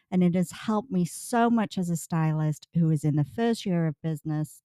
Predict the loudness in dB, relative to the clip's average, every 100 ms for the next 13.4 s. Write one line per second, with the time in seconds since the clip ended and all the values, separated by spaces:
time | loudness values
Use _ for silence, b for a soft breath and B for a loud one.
0 | -20 -12 -6 -4 -2 -4 -4 -6 -4 -4
1 | -4 -2 -2 0 -2 -2 0 0 2 0
2 | -2 -4 -8 -10 b b b b 0 0
3 | 2 0 2 2 2 2 0 0 -2 -2
4 | 0 0 -2 -2 -2 -2 -4 -2 0 0
5 | -4 -6 -4 -4 -4 -4 0 0 0 0
6 | 0 2 0 0 -2 -2 0 0 0 0
7 | 0 -2 -2 -2 0 2 0 0 -2 -2
8 | -2 -2 -2 -2 -4 -4 -4 -10 -4 -2
9 | -2 -4 -8 -6 -6 -6 -10 -16 -20 _
10 | _ _ -20 B B B B B 4 4
11 | 4 4 4 4 2 2 2 -4 0 0
12 | 0 -2 0 -2 -2 -4 0 0 0 -2
13 | -2 -2 0 -4